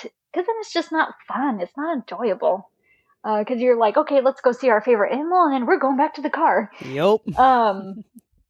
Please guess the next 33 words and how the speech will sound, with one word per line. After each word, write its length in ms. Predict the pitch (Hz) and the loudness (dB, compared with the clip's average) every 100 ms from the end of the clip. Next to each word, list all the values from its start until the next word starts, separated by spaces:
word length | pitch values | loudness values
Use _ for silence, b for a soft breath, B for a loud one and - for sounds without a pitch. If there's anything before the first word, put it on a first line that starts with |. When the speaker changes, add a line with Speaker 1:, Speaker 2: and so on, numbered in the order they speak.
| _ | _
Speaker 2:
<laughs> 160 | _ | _
Speaker 1:
but 440 | 285 294 294 247 - - - 226 | 2 4 4 4 0 -8 -16 -4
just, 280 | 302 - _ 240 | -4 -4 _ -2
like, 200 | 247 - - | -2 -2 -14
finding 420 | 208 202 240 247 226 | -8 -6 -4 -2 0
other 180 | 247 247 | 0 0
things 220 | 247 240 | -6 -6
to 40 | 220 | -6
do. 140 | 254 | -2
That's 300 | 285 311 - | -2 -4 0
why 500 | 294 269 269 254 - _ | 4 4 2 0 -6 _
I 600 | 233 262 254 254 240 214 - _ - | 0 2 2 2 0 -2 -4 _ -20
have 300 | - 226 208 | -2 -2 -2
loved 580 | 190 190 185 226 269 262 - - _ _ _ _ | -6 0 4 4 0 -10 -16 -20 _ _ _ _
getting 240 | 370 381 381 | -4 -4 -4
involved 380 | 359 349 359 370 | 2 4 4 0
in 140 | 349 | -2
mops. 280 | 339 370 - | 0 0 -4
This 140 | 226 - | -10 -8
is 60 | |
my 200 | 254 220 | -6 -6
third 280 | - 226 233 | -2 -2 0
year 420 | 233 220 214 214 | 0 2 2 0
doing 220 | 233 247 254 | -2 -2 2
it, 240 | 247 - _ | 2 0 _
and, 580 | 220 226 214 202 202 196 - _ _ _ _ 233 | -4 -2 0 0 -2 -8 -16 _ _ _ _ 0
um, 260 | 220 208 - | 2 2 2
I've 200 | 269 285 | 2 2
made 240 | 254 240 | 0 0
some 160 | 240 233 | -4 2
friendships, 640 | 226 240 - 359 - - _ - | 2 2 -2 -4 -4 -20 _ -2
and, 440 | 240 233 220 208 - _ _ _ - | 2 4 2 -2 -10 _ _ _ -4
um, 540 | 226 214 202 214 208 | 0 4 2 0 -10